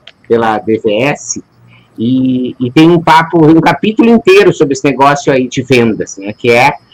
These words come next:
a possibilidade do cara, né, que se ele tem uma paixão na vida, se ele tem uma coisa dele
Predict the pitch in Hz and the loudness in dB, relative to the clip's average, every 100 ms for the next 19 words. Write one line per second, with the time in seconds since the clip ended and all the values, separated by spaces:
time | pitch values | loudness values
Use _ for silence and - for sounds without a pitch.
0 | _ - - 117 156 151 143 156 143 123 | _ -10 -6 0 2 2 0 2 2 2
1 | 139 165 180 170 160 156 - 135 135 127 | 2 2 0 -6 -6 -4 0 4 4 2
2 | 107 - 117 135 - 123 - 147 139 - | -2 -6 -4 -4 -6 -8 -2 0 0 0
3 | 165 214 185 165 160 147 - - 151 147 | 0 2 -2 -2 0 -2 0 2 4 4
4 | 127 113 - 113 110 92 - 120 113 - | 0 -6 -8 -8 -8 -10 -8 -8 -6 -2
5 | 147 185 170 147 147 147 - 135 | 0 0 0 0 2 0 0 -4